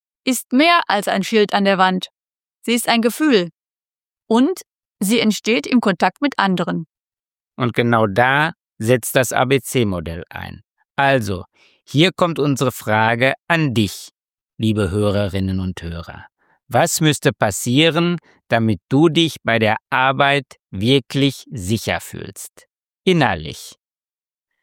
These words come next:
Speaker 2: Denk kurz drüber nach. Und wenn du magst,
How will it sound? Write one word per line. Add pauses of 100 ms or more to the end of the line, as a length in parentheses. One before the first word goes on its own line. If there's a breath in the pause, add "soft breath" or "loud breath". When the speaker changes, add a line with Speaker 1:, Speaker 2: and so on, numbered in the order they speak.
(280)
Speaker 2:
Denk
kurz
drüber
nach. (1000)
Und
wenn
du
magst,